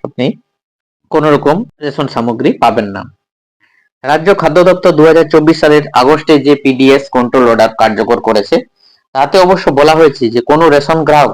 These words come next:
দু মাস ধরে খাদ্য সামগ্রী সংগ্রহ না করলে তার কার্ড নিষ্ক্রিয় হয়ে যাবে।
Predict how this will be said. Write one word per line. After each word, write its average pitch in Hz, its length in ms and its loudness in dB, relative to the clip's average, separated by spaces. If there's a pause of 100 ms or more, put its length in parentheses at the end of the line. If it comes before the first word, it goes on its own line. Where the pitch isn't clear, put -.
দু 135 120 2
মাস 156 260 2
ধরে 139 200 2
খাদ্য 123 300 -4
সামগ্রী 139 440 -2
সংগ্রহ 127 400 -2
না 120 160 0
করলে 107 340 -4
তার 107 180 2
কার্ড 107 200 0
নিষ্ক্রিয় 101 400 -6
হয়ে 95 200 -4
যাবে। 98 140 -10